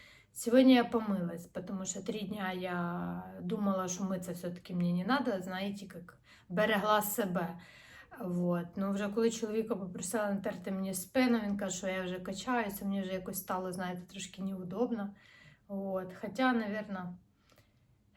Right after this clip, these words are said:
моя мойка сьогодні була лишня. Ну, якщо я вже помилась, why not?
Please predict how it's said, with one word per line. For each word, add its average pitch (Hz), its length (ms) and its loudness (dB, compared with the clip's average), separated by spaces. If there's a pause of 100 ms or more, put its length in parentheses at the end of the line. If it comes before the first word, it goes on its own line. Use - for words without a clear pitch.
(420)
моя 214 260 2
мойка 233 400 6
сьогодні 196 400 0
була 190 320 -2
лишня. 175 600 -2
Ну, 233 60 6
якщо 277 320 6
я 254 120 10
вже 226 280 8
помилась, 269 600 4 (540)
why 226 400 8
not? 175 220 2